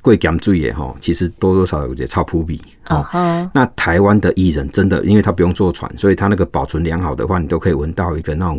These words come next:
Speaker 1: 谷类的芳香的味道。
Speaker 2: 嗯哼。
Speaker 1: 如果你要搭配抗氧化效果好一点的话，那请你用红薏仁。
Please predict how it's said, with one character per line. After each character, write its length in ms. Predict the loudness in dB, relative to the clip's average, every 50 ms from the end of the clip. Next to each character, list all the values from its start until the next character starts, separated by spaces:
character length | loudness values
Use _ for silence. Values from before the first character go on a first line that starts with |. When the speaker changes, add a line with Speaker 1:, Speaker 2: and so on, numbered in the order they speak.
| -8
Speaker 1:
谷 220 | -10 -10 -8 -4 -2
类 140 | -2 -2 -2
的 200 | -2 -4 -8 -8 -10
芳 380 | -14 -8 -4 -2 -2 -2 -2
香 280 | -2 -2 -2 -2 -2 -2
的 80 | -4 -4
味 200 | -4 -4 -4 -4
道。 200 | -4 -6 -8 -8 -10 -12
Speaker 2:
嗯 120 | -10 -10 -10 -10 -10 -8
哼。 300 | -6 -4 -4 -4 -4 -6 -6 -2
Speaker 1:
如 220 | 2 4 4 4
果 300 | 6 4 4 4 4 0
你 120 | -2 0 2
要 220 | 4 4 4 2 0 -2 -2
搭 180 | 0 0 0
配 220 | 2 4 4 4 2 2
抗 240 | -2 0 2 2 2
氧 160 | 2 0 -4 -4
化 180 | -2 0 0
效 180 | 0 0 0 0
果 120 | 0 -2
好 240 | -4 -4 -4 -4 -4
一 60 | -4
点 160 | -4 -4 -4
的 100 | -6 -6
话， 220 | -6 -4 -4 -4 -4
那 140 | -2 -4 -4
请 200 | -2 -2 -4 -2
你 140 | -2 0 0
用 180 | 0 0 -2
红 280 | -2 -4 -6 -6 -4 -2
薏 240 | 0 0 0 -2 -4
仁。 100 | -6